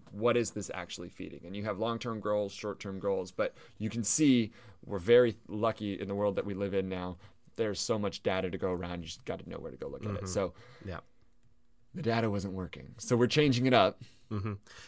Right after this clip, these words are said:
Speaker 1: We're
Speaker 2: Which I
Speaker 1: putting
Speaker 2: will say, when we first started out, we kinda had to, we weren't in a place to start doing immediate, um, organic content. It was kinda, we just,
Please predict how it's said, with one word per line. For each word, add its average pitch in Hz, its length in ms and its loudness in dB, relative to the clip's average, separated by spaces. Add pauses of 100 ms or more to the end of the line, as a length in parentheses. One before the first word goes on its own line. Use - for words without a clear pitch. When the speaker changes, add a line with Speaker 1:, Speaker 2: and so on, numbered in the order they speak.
Speaker 1:
We're 135 100 -2
Speaker 2:
Which 151 140 2
I 143 60 6
Speaker 1:
putting 127 140 4
Speaker 2:
will 156 100 2
say, 127 260 6
when 104 160 -2
we 127 120 -2
first 127 300 0
started 90 320 0
out, 90 220 -2
we 101 140 -6
kinda 107 400 0
had 92 340 -4
to, 85 420 -4 (480)
we 110 360 -2
weren't 107 480 -2 (180)
in 107 200 -2
a 85 80 -4
place 107 640 -2
to 98 140 -6
start - 500 -2
doing 92 520 -6
immediate, 90 680 -8 (480)
um, 80 640 -4 (400)
organic 95 800 -4
content. 90 680 -6
It 80 140 -6
was 82 160 -4
kinda, 95 400 -4
we 92 180 -6
just, 87 320 -8